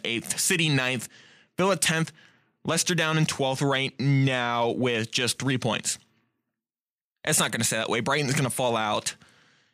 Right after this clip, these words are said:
You have Chelsea, I think, a very strong shout to make the top four. You have United and City, both strong shouts to make the top four.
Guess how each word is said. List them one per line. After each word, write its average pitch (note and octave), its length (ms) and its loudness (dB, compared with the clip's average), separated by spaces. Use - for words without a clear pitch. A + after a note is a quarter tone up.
You D3 120 2
have D3 240 0
Chelsea, D3+ 640 2
I A#2+ 100 -2
think, B2 340 -2
a A#2 160 0
very A#2+ 360 0
strong A2 240 0
shout G#2+ 300 0
to - 80 -4
make G#2+ 100 -2
the - 60 -8
top - 240 -4
four. G#2+ 220 -2
You C3 140 -2
have B2 120 -2
United C3+ 440 2
and C#3+ 140 2
City, D#3 340 2
both A#2+ 280 -2
strong C3 440 0
shouts A#2+ 420 0
to C3 80 0
make A#2 260 0
the G#2+ 80 -8
top - 340 -4
four. E3+ 300 0